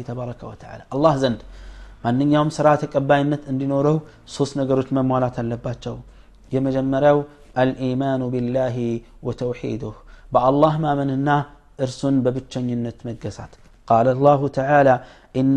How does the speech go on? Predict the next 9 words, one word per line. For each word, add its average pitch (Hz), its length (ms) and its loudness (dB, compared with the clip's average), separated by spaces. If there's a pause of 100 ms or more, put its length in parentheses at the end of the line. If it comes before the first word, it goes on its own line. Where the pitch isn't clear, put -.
ለዚነ 143 440 6 (200)
አመኑ 151 380 4 (500)
ወዐሚሉ 139 540 2
ሷሊሓት 147 720 0 (360)
ካነት 139 540 6
ለሁም 135 380 0
ጀናቱል 123 840 0
ፊርደውሲ 127 560 -8 (100)
ኑዙላ።» 143 340 -8